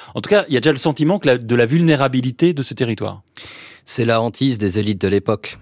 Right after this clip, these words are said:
Speaker 1: Ouais.
Speaker 2: parce qu'ils ont vécu, euh, sans le vivre directement dans leur propre vie, c'est-à-dire qu'ils n'étaient pas encore nés, mais c'est l'indépendance de la Grèce, c'est-à-dire des orthodoxes ottomans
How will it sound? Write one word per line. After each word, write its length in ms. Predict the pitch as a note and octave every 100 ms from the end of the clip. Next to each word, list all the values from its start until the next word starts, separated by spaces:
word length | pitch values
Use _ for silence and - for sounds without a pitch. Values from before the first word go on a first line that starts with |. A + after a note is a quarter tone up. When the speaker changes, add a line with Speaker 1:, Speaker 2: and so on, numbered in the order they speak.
| -
Speaker 1:
Ouais. 100 | A#2+
Speaker 2:
parce 240 | F2 -
qu'ils 240 | - F2
ont 60 | G2+
vécu, 640 | F#2+ F#2+ - G#2 G#2 G#2
euh, 540 | F2+ F2 F2 F2 E2+ D#2+
sans 200 | - G#2+
le 80 |
vivre 320 | G#2 G#2+ F#2+ G2
directement 560 | G#2 G2 G2 G2+ G2+
dans 120 | F#2+
leur 100 | F#2
propre 300 | F2+ G2 -
vie, 180 | A2 A#2 F#2+
c'est-à-dire 400 | F2 - E2 E2+
qu'ils 160 | F2+
n'étaient 220 | E2+ D#2+ -
pas 100 | F2
encore 260 | E2 F#2
nés, 200 | F#2+ F#2+
mais 260 | E2+ D#2 D2 - - - -
c'est 160 | - F2+
l'indépendance 500 | F2+ F2+ F#2+ F2 E2
de 60 |
la 140 | F2+ F#2
Grèce, 460 | A#2+ A#2+ - -
c'est-à-dire 760 | - - - E2+ D#2 F2 F2 E2
des 160 | E2+ D#2
orthodoxes 480 | E2 - D#2+ - -
ottomans 420 | D#2+ F2 F2 F2+